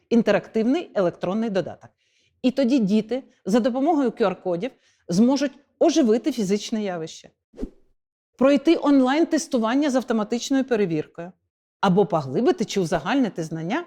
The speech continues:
завдяки наявності спеціально дібраного навчального контенту. Тож підручник отримав потужний інтерактивний додаток, який працює як онлайн, так і офлайн. Що всередині?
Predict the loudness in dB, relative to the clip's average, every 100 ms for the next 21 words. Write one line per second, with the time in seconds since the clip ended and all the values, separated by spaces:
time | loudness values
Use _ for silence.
0 | -6 -4 -2 -2 -2 -4 -4 -2 -2 -2
1 | -6 -16 -14 -14 -10 -6 -4 -4 -6 -10
2 | -2 0 2 0 -2 -4 -6 -8 -10 -8
3 | -12 -10 -12 -10 -12 -14 _ _ _ -4
4 | -4 -2 -4 -2 -2 -4 -14 -14 _ -6
5 | -2 0 2 0 -4 -8 -4 -2 0 0
6 | -2 -4 -4 -4 -2 -4 -4 -8 -8 -10
7 | -14 -4 -4 -4 -8 _ _ _ _ -8
8 | -2 0 0 0 -2 0 -2 0 0 -2
9 | -6 -6 -4 -4 -4 -6 _ _ -4 -4
10 | -8 -2 0 0 -4 -10 -10 _ _ _
11 | _ _ _ _ -6 -4 -4 -4 -4 -6
12 | -12